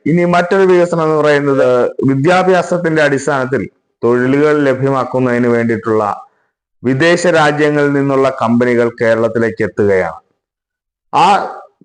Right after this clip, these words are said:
കമ്പനികളെ കേരളത്തിലേക്ക് കൊണ്ടുവരുന്നതിന് വേണ്ടിയിട്ടുള്ള ഒരു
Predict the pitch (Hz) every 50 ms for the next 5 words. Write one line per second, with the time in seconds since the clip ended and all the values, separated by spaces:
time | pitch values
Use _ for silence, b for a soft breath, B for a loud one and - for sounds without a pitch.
0 | _ - - 160 156 160 160 180 180 185 180 180 175 175 175 180 180 165 - -
1 | - 151 147 151 160 160 143 175 165 165 170 165 165 165 170 165 - - 139 139
2 | 143 143 160 165 160 156 156 156 151 147 147 147 147 147 143 143 143 143 147 143
3 | 135 139 135 139 139 143 147 - - - 123 123 139 143 147 139 117